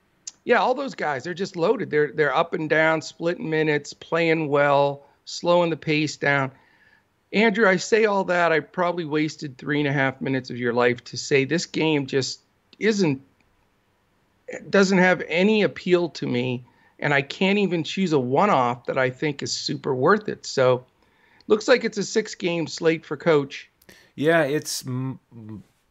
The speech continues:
Speaker 2: you know, trending towards a six-game slate for me as well. If, if Drummond's out there, then the bigs are kind of mixed up.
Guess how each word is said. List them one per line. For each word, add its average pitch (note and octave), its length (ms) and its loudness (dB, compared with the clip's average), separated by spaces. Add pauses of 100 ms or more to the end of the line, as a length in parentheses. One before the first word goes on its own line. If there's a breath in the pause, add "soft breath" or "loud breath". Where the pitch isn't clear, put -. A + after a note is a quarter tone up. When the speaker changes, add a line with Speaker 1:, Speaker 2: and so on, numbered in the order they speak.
(140)
Speaker 2:
you A#2 120 -12
know, G2+ 140 -4
trending E3+ 640 -4
towards A#2+ 260 -2
a G2+ 60 -6
six-game A2 460 -6
slate G#2 240 -4
for G2 120 -8
me F#2+ 100 -2
as E2+ 140 -4
well. G#2 320 4
If, - 200 -6
if - 200 -10
Drummond's G#2+ 400 0
out G2 240 2
there, G2+ 220 0
then G2 180 -6
the F#2+ 60 -6
bigs G2 340 -6
are F#2+ 80 -8
kind G2+ 240 -4
of F#2 60 -2
mixed F#2 340 -6
up. F#2+ 260 0